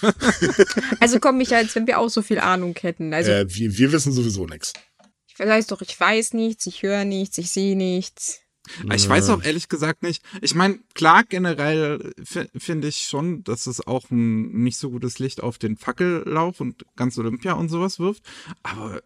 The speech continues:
Speaker 3: ob ich das jetzt, ob ich jetzt wirklich einen Polizist, der quasi am Rande mitgemacht hat bei der Aktion, jetzt wirklich das auf den olympischen Fackellauf sozusagen zurückführen würde, also, also,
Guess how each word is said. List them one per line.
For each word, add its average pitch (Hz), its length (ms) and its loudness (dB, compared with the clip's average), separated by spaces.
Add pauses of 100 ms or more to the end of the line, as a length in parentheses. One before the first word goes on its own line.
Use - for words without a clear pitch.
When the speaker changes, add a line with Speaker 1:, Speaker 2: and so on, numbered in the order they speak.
(120)
Speaker 3:
ob 117 180 -6
ich 113 160 -4
das 123 200 -4
jetzt, - 360 -6
ob 110 100 -8
ich - 160 -8
jetzt 104 240 -4
wirklich - 320 -8
einen 113 160 -10
Polizist, - 720 -6
der 117 100 0
quasi 104 600 -4
am 113 140 0
Rande 131 420 0
mitgemacht 156 680 -4
hat 156 220 -10
bei 143 100 -2
der 131 120 -4
Aktion, 120 440 -4
jetzt 113 200 -4
wirklich 117 520 -6
das - 300 -6
auf 117 300 -4
den 113 200 -2
olympischen 117 480 -2
Fackellauf 170 480 -2
sozusagen 143 1120 -6
zurückführen 151 640 -8
würde, 143 340 -4
also, 117 200 -6
also, 123 240 -6